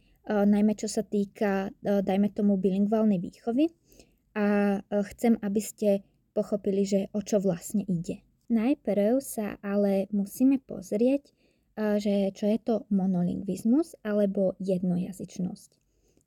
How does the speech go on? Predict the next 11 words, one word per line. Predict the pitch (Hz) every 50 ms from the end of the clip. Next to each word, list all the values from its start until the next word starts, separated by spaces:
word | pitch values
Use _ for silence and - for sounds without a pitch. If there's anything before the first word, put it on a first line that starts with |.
| - 214
Ako | - 262 254 233 - _ _ _ _ _ _ -
už | 240 226 - -
aj | - 247 247
názov | 226 202 180 190 196 - 240 247 247 240 -
tohto | - 208 - - 254 240
pojmu | - - 190 185 202 220 240
napovedá, | 233 202 180 202 - - 196 190 208 208 208 240 240 240
tak | - 220 208 - - _ _ _ _ _ -
ide | 254 233 220 262 - -
o | - - 185 -
to, | - 226 254 269